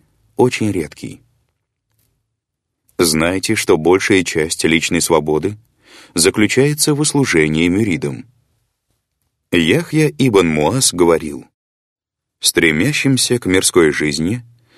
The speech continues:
служат рабы и служанки, а стремящимся к жизни вечной — свободные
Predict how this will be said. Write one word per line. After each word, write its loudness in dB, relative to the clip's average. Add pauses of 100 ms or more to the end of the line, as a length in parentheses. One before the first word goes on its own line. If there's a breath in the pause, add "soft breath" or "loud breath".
(160)
служат 0
рабы 0
и -4
служанки, -4 (840 soft breath)
а 2
стремящимся 0
к -10
жизни 0
вечной — -2 (260 soft breath)
свободные 2